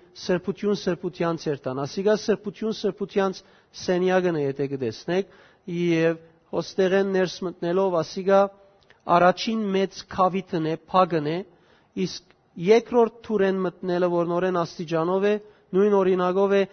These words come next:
երկրորդ քավիթը կմտնե, որ ներսի քավիթն է, և անգե ետքն է, որ ոստե զոհասեղանին կհանդիպի, որ սրբություն սրբությանցի բաժինն է, որ մենք քայլ առ քայլ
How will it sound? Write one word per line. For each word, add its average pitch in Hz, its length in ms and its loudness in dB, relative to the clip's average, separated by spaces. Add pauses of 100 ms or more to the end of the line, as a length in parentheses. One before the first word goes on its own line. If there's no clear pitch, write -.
(240)
երկրորդ 214 680 4
քավիթը 170 500 0
կմտնե, 156 420 -2 (380)
որ 175 240 2
ներսի 180 300 -2 (100)
քավիթն 160 460 0
է, 170 100 0 (500)
և 170 360 2
անգե 196 320 2
ետքն 233 480 2
է, 185 80 2 (340)
որ 175 240 2
ոստե 196 380 2
զոհասեղանին 185 800 0
կհանդիպի, 170 540 -2 (360)
որ 165 160 -2
սրբություն 190 640 -4
սրբությանցի 170 720 -4
բաժինն 170 460 -2
է, - 80 -4
որ 160 180 -2
մենք 170 240 -4
քայլ 170 240 4
առ 160 160 0
քայլ 170 220 2